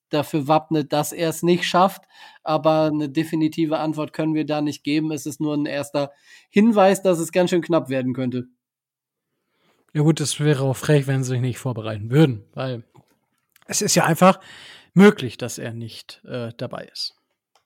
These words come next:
Speaker 1: Das ist richtig, ja.
Speaker 2: Ja, wunderbar. Dann haben wir es diese Woche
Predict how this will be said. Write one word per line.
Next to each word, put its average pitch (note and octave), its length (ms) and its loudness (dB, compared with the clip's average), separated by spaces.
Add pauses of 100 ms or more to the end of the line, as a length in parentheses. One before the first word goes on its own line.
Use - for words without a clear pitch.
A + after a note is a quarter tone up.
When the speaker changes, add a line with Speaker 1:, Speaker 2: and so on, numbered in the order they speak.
(480)
Speaker 1:
Das D#3 220 -10
ist G3+ 140 -8
richtig, C3 300 -8
ja. C#3+ 60 -12 (840)
Speaker 2:
Ja, - 120 -16 (140)
wunderbar. D3 600 0 (340)
Dann E3 300 -6
haben C#4 160 -2
wir B3+ 180 -2
es - 240 -10
diese G#3 300 -4
Woche F#3 420 -4